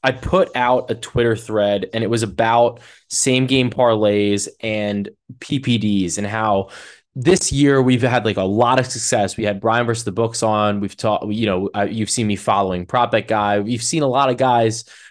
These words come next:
put together player performance doubles, especially in the Major League Baseball market, where guys are, we're looking at strikeout lines and the money line. And a big reason for why we were doing this is honestly that it was,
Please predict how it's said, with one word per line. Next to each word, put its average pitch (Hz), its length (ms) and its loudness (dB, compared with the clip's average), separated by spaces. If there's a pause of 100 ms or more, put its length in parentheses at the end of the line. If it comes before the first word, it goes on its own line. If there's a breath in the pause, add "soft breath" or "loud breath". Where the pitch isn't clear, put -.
(200 loud breath)
put 143 140 4
together 123 380 2
player 113 300 0
performance 104 480 -4
doubles, 95 440 -4
especially 127 440 -2
in 117 60 0
the 113 60 2
Major 110 380 0
League 101 180 -4
Baseball 98 460 0
market, 92 520 -2 (260 loud breath)
where 113 100 -4
guys 110 400 0
are, 95 420 0 (100)
we're 113 180 0
looking 120 300 0
at 101 120 -2
strikeout 151 580 2
lines 175 520 0 (340 loud breath)
and 117 400 -2
the 123 120 -8
money 117 260 0
line. 87 340 -6 (300 loud breath)
And 135 360 0
a 139 80 2
big 240 300 -2
reason 190 340 0
for 139 160 -2
why 117 260 0
we 127 140 -2
were 110 120 0
doing 123 360 2
this 104 260 0
is 104 200 -6
honestly 156 440 0
that 139 340 -2 (280 loud breath)
it 156 200 0
was, 160 340 0